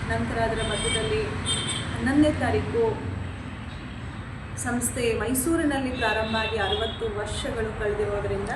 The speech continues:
ಅದರ ಒಂದು ಸಂಭ್ರಮ ಆಚರಣೆಯನ್ನು ಕೂಡ ಏರ್ಪಡಿಸಲಾಗಿದೆ.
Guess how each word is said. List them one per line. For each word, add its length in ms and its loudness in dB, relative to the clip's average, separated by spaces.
ಅದರ 220 0
ಒಂದು 560 0
ಸಂಭ್ರಮ 400 -2
ಆಚರಣೆಯನ್ನು 680 0
ಕೂಡ 240 -2
ಏರ್ಪಡಿಸಲಾಗಿದೆ. 800 -2